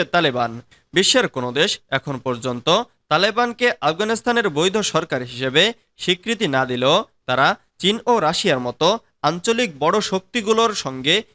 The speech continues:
নিয়মিত বৈঠক করেছে। এমনকি তাদের প্রতিনিধিরা জাতিসংঘের উদ্যোগে আয়োজিত বিভিন্ন বৈঠকেও অংশ নিয়েছেন। চাপ সত্ত্বেও জাতিসংঘের এসব বৈঠকে কোনো নারী বা নাগরিক সমাজের প্রতিনিধি রাখেননি তালেবান।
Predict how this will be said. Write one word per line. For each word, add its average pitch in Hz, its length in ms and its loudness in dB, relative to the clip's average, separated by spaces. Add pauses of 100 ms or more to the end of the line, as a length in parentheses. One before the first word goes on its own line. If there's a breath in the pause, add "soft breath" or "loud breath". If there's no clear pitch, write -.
(100)
নিয়মিত 208 420 0
বৈঠক 151 400 -4
করেছে। 127 380 -4 (560 soft breath)
এমনকি 131 440 0 (280)
তাদের 175 280 -2
প্রতিনিধিরা 135 680 -2 (380)
জাতিসংঘের 233 680 0
উদ্যোগে 135 440 -4 (140)
আয়োজিত 127 400 -4 (340)
বিভিন্ন 214 340 0 (100)
বৈঠকেও 208 540 0 (100)
অংশ 165 260 -2
নিয়েছেন। 123 460 -4 (460)
চাপ 131 220 2
সত্ত্বেও 151 420 0 (360)
জাতিসংঘের 233 600 0 (100)
এসব 170 340 -4
বৈঠকে 131 460 -2 (320)
কোনো 135 200 0
নারী 185 340 2
বা 139 160 -2
নাগরিক 185 420 2
সমাজের 226 460 0
প্রতিনিধি 202 540 -2 (300)
রাখেননি 220 480 0
তালেবান। 131 440 -2